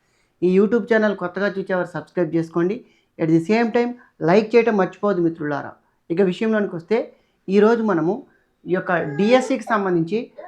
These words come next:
విద్యా దృక్పథాల్లో perspectives in education ఏదైతే ఉందో,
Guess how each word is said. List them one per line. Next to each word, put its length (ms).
విద్యా 300
దృక్పథాల్లో 800
perspectives 580
in 100
education 360
ఏదైతే 300
ఉందో, 280